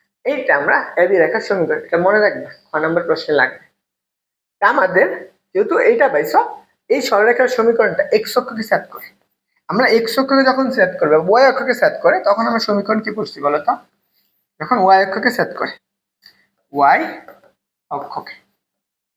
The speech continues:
অক্ষকে সেট করলে আমরা কি x equal to zero, আমরা ভূমিটা কি হয়? জিরো হয় না? x equal to zero, তাহলে এখানে x এর মানটা বসাই দিবা। তাহলে কত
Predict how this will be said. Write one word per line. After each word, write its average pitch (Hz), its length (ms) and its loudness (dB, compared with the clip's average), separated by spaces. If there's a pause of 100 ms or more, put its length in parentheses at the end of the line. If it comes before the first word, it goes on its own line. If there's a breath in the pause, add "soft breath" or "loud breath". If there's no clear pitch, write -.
(460)
অক্ষকে 170 280 -2 (680)
সেট - 160 -14 (1160)
করলে 135 280 -2 (640)
আমরা 175 220 0
কি 214 60 -2 (280)
x - 20 -8 (200)
equal 175 260 2
to 147 140 -4
zero, - 160 -14 (640)
আমরা 180 160 2 (360)
ভূমিটা 214 360 4
কি 220 120 -2
হয়? 151 180 -4
জিরো 151 180 2
হয় 226 140 -2
না? 277 60 -8 (640)
x - 20 -6 (120)
equal 170 220 0
to - 80 -10
zero, 151 140 2
তাহলে 190 180 2
এখানে 226 160 2 (100)
x - 100 -10
এর 220 100 6
মানটা 214 220 0
বসাই 190 280 0
দিবা। 185 140 -4 (1040)
তাহলে 170 220 -4
কত 220 100 -2